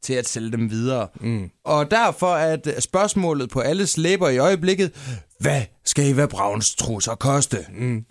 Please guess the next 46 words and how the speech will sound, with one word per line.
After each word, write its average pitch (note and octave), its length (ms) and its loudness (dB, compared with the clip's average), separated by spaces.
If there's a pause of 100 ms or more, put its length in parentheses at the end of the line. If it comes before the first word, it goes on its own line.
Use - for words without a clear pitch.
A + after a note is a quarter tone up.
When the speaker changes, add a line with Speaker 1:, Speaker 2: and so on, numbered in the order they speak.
Speaker 2:
Er C3 60 0
de B2 160 0
vasket, E3 600 -2
eller B2 200 -2
har A2+ 320 0
hun, C3+ 180 -6
er A#2 420 -4
hun, E3 200 2 (220)
har D3 140 -2
hun F#3 160 0
haft E3 200 -2
dem C3+ 100 -2
på G#3 320 -2
som F3+ 140 -8
det C#3 120 -10
sidste, - 360 -6
eller? A2+ 220 -6 (180)
Speaker 1:
Nej, F#3 200 4
nej, A#2+ 140 -2
nej. A2+ 340 0
Ej, A2 160 0
det D#3+ 120 4
ville F#3+ 160 4
være A#2 140 6
morbidt B2+ 460 2
lige C#3 140 4
at C3 80 -2
pille B2 180 0
trusserne C#3+ 460 0
af B2+ 260 2
den A2 320 -2 (100)
afdøde C3+ 480 4
Eva A2+ 140 0
Braun, B2+ 360 2
og A2 80 0
så A#2 140 -4 (160)
putte A#2+ 220 0
dem B2 60 4
i, B2 40 4
øh, A#2 100 2
Speaker 2:
Et A2 120 2 (880)
Speaker 1:
øh, A2 120 -2
Speaker 2:
auktionshus. C3+ 360 2
Speaker 1:
brystlommen, C#3 400 2
og A#2 100 0
så, C3+ 100 0